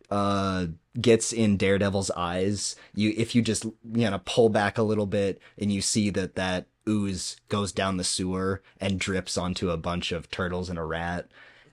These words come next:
And it's even the Foot Clan and the Hand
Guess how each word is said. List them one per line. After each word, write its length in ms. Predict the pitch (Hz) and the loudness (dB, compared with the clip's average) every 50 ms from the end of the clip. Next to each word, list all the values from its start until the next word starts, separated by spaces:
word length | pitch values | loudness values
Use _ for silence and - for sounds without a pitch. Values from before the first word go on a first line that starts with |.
| - 285 | -4 0
And 160 | 110 110 113 | 2 4 4
it's 180 | 117 113 - - | 4 4 4 4
even 440 | 123 123 113 113 110 110 107 101 98 | 4 6 6 8 6 6 4 4 2
the 300 | 110 104 101 98 95 92 - | 0 0 0 0 -2 -2 -4
Foot 320 | - - 123 113 113 - | 2 6 6 6 6 4
Clan 560 | - - 117 107 104 107 110 110 110 110 110 - | -2 0 2 2 4 4 4 4 4 4 2 0
and 360 | - 92 92 92 92 90 85 | -2 -4 -2 -2 -2 -2 -2
the 320 | - 85 85 85 85 82 80 | -2 -4 -2 -2 -2 -2 -4
Hand 800 | - - 110 101 95 98 98 98 104 104 104 98 - - - | -4 -4 -4 -2 -2 0 0 2 2 2 2 0 -2 -8 -12